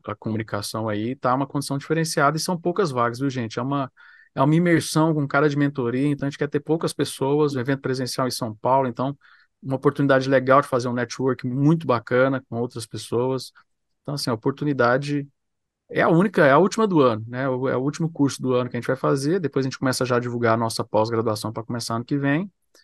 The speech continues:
Vocês também fiquem de olho que a gente quer fazer uma, uma, uma condição diferenciada pro pessoal do TAPA também.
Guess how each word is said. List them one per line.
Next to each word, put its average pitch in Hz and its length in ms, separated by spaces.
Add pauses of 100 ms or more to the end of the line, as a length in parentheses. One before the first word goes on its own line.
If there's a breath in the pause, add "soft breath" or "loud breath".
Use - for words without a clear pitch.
(200)
Vocês 131 180
também 131 260
fiquem 131 260
de 131 140
olho 160 180
que 151 80
a 120 40
gente 123 180
quer 151 160
fazer 127 240
uma, 120 380
uma, 110 380
uma 113 180
condição 120 420
diferenciada 120 640
pro 117 80
pessoal 110 340
do 107 80
TAPA - 340
também. 135 400